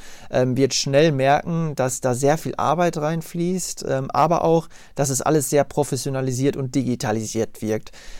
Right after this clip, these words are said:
Ähm, und das wird auch beim Blick auf eure Vorstandsposten ersichtlich. Ähm, ihr habt nämlich auch eine Gruppe, wo du ja auch mitwirkst, äh, von Mitgliedern,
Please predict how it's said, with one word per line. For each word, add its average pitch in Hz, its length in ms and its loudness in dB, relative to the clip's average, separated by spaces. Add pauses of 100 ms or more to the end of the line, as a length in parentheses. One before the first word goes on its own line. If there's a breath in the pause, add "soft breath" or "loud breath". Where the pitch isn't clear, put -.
(120 loud breath)
Ähm, 135 500 2
und 139 160 -2
das 160 200 4
wird 170 140 0
auch 165 240 6
beim 139 240 0
Blick 156 260 -2
auf 131 400 4
eure 131 220 2
Vorstandsposten 139 840 0
ersichtlich. 160 720 -4
Ähm, 127 460 -2
ihr 135 220 -2
habt 147 240 0
nämlich 170 600 -2
auch 160 300 6
eine 135 240 -2
Gruppe, 143 320 0
wo 131 80 0
du 131 120 0
ja 123 100 2
auch 120 160 0
mitwirkst, 151 680 -4
äh, 127 120 -2
von 131 180 -2
Mitgliedern, 135 500 -2